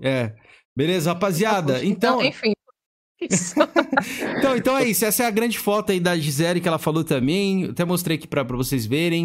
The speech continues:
Speaker 1: Então, acho que talvez vocês conheçam. Ela acho que é bem conhecida aí no Twitter aí. A galera já conhece também, ó, as opiniões dela. Então, basicamente foi assim, Gi. PlayStation quatro e PlayStation cinco veio o vício total.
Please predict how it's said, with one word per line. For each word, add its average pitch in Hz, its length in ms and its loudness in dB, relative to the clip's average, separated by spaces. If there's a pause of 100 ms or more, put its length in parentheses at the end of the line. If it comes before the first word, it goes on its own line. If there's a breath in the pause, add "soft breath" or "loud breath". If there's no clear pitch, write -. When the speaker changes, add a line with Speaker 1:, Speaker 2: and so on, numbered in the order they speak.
(160)
Speaker 1:
Então, 139 140 -2
acho 170 100 -2
que - 40 -8
talvez 165 240 0
vocês 165 180 -4
conheçam. 160 480 0
Ela 151 80 0
acho - 100 -6
que 165 60 -2
é 143 40 -2
bem 147 200 -2
conhecida 143 420 -2
aí 131 80 2
no 131 120 0
Twitter 135 520 -2
aí. 160 320 0 (380 loud breath)
A 120 40 -4
galera 127 200 0
já 123 260 -2 (120)
conhece 120 440 -2
também, 113 260 0
ó, 110 160 -4
as 110 140 -2
opiniões 113 440 -2
dela. 147 360 -2 (320 loud breath)
Então, 202 200 0
basicamente 214 500 0
foi 220 140 2
assim, 202 280 0
Gi. 135 320 0 (200)
PlayStation 190 440 0
quatro 214 400 0
e 190 80 0
PlayStation 196 540 0
cinco 185 300 -2
veio 196 160 2
o - 20 0
vício 185 320 -2
total. 160 520 -2